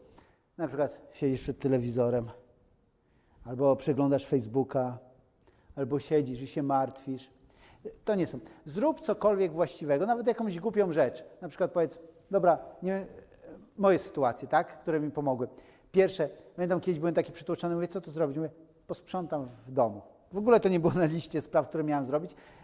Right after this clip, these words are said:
Wziąłem odkurzacz i zacząłem sprzątać w domu. Co mi pomogło?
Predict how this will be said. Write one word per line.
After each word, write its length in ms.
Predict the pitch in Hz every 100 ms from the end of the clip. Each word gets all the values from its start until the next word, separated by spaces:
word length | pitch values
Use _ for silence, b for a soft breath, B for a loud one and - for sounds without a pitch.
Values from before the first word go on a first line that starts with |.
| -
Wziąłem 220 | 240 233
odkurzacz 400 | 185 - 190 180
i 40 |
zacząłem 380 | 156 160 165 156
sprzątać 420 | - - 143 135
w 60 | 110
domu. 260 | 120 101 104 _ _ _ _ _ _ _ _ _ _ _
Co 160 | 196
mi 100 | 196
pomogło? 520 | 165 175 143 117 107